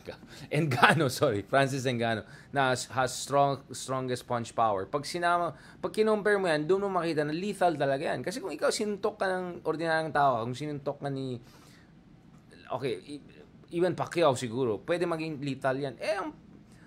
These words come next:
ang power nito, ang P S I na to, yung pound force per square inch na to, mas malakas pa, higit na mas malakas doon. So that tells you na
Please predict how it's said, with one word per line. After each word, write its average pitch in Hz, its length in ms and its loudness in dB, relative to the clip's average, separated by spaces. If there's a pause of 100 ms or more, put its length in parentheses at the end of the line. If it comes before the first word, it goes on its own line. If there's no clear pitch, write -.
(120)
ang 208 240 -4
power 214 480 8
nito, 151 400 2 (800)
ang 165 160 -4 (560)
P 175 160 -4
S 160 160 2
I 156 240 0
na 156 80 -2
to, 117 320 0
yung 135 400 -4 (240)
pound 156 320 2
force 151 240 0
per 147 160 2
square 139 320 0
inch 131 240 -6
na 123 160 -6
to, 90 200 -8 (400)
mas 349 240 0
malakas 339 400 4
pa, - 160 0
higit 202 160 -6
na 214 160 -4
mas 190 160 -6
malakas 156 400 -4
doon. 160 240 -8
So - 160 -8
that 156 240 -4
tells - 400 -2
you 156 80 -6
na 117 240 -4